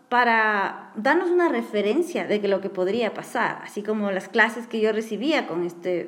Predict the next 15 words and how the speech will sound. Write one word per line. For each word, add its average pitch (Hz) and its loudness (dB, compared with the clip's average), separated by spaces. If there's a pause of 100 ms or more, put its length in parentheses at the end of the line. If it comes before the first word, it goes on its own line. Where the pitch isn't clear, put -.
(160)
profesor, 226 -2 (1160)
en 226 2
el 233 0
que 240 2
nos 233 2
daba 254 4
una 381 2
referencia 254 2
de 277 0
cómo 285 2
podría 285 2
suceder, 294 0 (760)
y 226 0 (500)
yo 247 4
había 247 -2